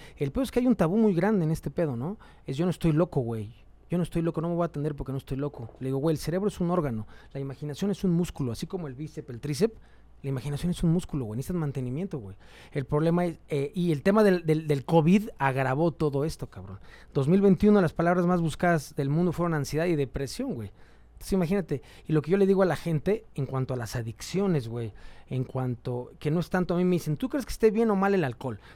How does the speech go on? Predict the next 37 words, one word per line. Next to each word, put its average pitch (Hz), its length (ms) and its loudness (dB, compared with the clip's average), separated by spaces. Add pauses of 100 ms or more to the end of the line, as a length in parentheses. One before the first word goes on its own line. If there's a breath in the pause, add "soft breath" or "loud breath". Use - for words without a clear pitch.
¿Tú 247 80 -8
crees 240 160 -8
que - 60 -12
esté 240 180 2
bien 226 180 2
o 214 60 4
mal 202 180 4
las 143 220 0
drogas?". 139 320 0
Le 151 40 -12
digo, 151 180 -8
"Yo 208 100 2
no 233 80 2
sé, 208 180 2
yo 185 120 0
no 208 40 0
me 185 120 0
puedo 196 160 -2
meter 165 260 -4
en 160 80 -4
la 135 60 -4
vida 151 180 0
de 131 60 -2
los 107 160 -8
demás 127 340 -6
o 131 60 -4
en, 117 160 -6
en, 127 80 -10
o, 131 280 -10
o 135 80 -8
en 127 60 -6
la 120 80 -8
cantidad 139 380 -4
o 151 40 2
en 143 60 2
el 120 120 -4
consumo. 120 500 -2